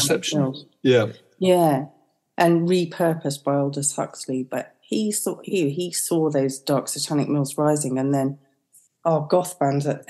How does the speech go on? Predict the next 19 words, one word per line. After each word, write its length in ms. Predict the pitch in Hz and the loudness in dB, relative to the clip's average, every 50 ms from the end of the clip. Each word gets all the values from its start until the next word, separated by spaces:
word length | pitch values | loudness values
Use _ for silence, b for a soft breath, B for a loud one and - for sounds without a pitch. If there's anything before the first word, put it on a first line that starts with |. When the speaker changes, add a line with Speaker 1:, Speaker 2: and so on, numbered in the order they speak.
| - | -4
Speaker 2:
at 100 | - - | -2 2
the 160 | - 170 180 185 | 4 6 6 8
end 200 | 202 208 208 208 | 8 6 6 4
of 160 | 170 160 - | 2 2 0
this 160 | 170 156 156 | 0 0 0
process 540 | - - 190 185 190 180 - 135 131 - - | 0 2 2 4 4 2 0 0 -2 0 0
are 60 | 143 | 0
witnessing 680 | 143 151 175 160 - - 156 156 - 151 151 143 147 - - _ _ _ _ _ _ _ | 2 4 2 2 2 0 -2 0 0 0 0 0 -2 -4 -12 _ _ _ _ _ _ _
the 140 | - 156 - - | 0 0 2 4
end 380 | 175 185 202 196 170 147 151 | 4 4 4 4 2 2 0
of 140 | 139 131 - - _ _ | -2 -6 -8 -16 _ _
heavy 400 | _ - - 139 139 143 139 139 | _ 0 0 0 2 4 2 2
industry, 600 | 135 139 135 139 139 - - - - 135 135 131 | 2 0 -2 -2 -4 -6 -6 -4 -2 -2 0 0
and 240 | 131 123 123 123 120 _ _ _ _ _ _ _ _ _ _ _ | -2 -4 -6 -10 -12 _ _ _ _ _ _ _ _ _ _ _
it's 260 | - 175 165 170 - | 0 0 2 2 0
another 340 | 190 180 190 190 185 175 165 | 2 2 2 2 2 2 2
massive 600 | 160 160 165 170 170 175 170 - - 156 147 147 - | 2 4 2 2 2 0 -2 -2 -2 -2 -4 -4 -8
cultural 600 | - - 165 160 156 - - - 147 139 135 135 | -4 -2 0 0 0 -4 -6 -6 -4 -4 -4 -6
shock, 580 | 135 - - - 151 - - - _ _ - | -8 -8 -4 -2 -2 -2 -4 -10 _ _ -20